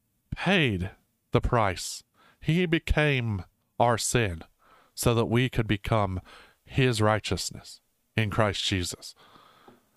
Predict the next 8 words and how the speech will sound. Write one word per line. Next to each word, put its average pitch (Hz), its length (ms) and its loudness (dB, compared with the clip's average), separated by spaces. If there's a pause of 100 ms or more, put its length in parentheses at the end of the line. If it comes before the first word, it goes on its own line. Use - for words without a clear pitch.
(680)
Righteousness 143 640 2
of 127 80 2
God 120 360 2
in 104 180 -2
Christ 135 300 2
Jesus 127 400 0
is 123 140 2
ours 151 600 2